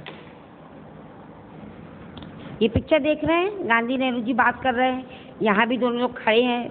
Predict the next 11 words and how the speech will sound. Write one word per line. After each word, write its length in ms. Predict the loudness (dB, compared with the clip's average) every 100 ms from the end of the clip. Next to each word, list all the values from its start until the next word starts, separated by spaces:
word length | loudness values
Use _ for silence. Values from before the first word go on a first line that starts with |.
| 0
बात 240 | 2 2
कर 100 | 0
रहे 160 | 0 -2
हैं। 100 | -4 -8 -18 -20 -20 -20 -20 -20 -20 -20 -20 -20 -20 -16 -2
गांधी 500 | 4 4 4 4 6
जी 240 | 4 2
मुस्कुरा 640 | 2 0 -2 2 4 6 4
उठे 320 | 2 0 -2
इस 180 | -2 -4 -4
क्रोध 320 | 0 4 4 2
पर, 360 | 0 0 -2